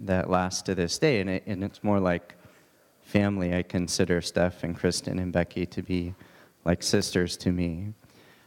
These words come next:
And so when she asked if I would introduce her this morning, I said, "Of course, Steph, I'd love to,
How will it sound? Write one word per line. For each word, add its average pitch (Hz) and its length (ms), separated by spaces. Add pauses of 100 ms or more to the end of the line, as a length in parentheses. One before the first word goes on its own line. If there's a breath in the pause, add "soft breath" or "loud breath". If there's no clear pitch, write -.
(600 soft breath)
And 104 340
so 113 200
when 110 180
she 104 200
asked 104 280
if - 180
I 92 100
would 90 200 (340)
introduce 92 540
her 87 120
this 87 260
morning, 90 260
I - 20
said, 90 200
"Of - 140
course, 104 320
Steph, - 320
I'd - 140
love 92 220
to, 85 180